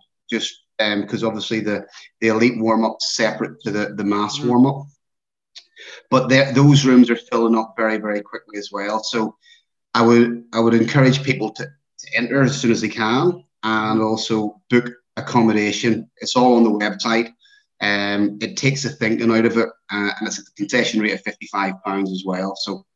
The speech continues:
Speaker 2: Oh, very good.
Speaker 1: it's, um, it's, we've, we've, we've worked the deal there with, uh, the University of Ulster. So I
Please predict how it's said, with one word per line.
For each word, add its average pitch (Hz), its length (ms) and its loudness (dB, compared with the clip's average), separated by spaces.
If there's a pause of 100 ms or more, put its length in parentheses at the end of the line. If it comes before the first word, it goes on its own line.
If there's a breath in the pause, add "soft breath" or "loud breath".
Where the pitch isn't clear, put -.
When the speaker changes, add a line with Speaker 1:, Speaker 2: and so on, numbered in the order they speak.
(120)
Speaker 2:
Oh, 156 120 -14
very 139 220 -8
good. 120 100 0
Speaker 1:
it's, - 160 -4
um, 101 480 4
it's, - 300 -2
we've, 104 280 -2
we've, 107 300 0
we've 101 200 -4
worked 110 280 2
the 95 60 0
deal 104 240 2
there 101 220 4
with, 98 160 0 (180)
uh, 101 160 2
the 95 100 -2
University 98 500 0
of 95 80 -2
Ulster. 95 380 -2
So - 180 -4
I - 40 -12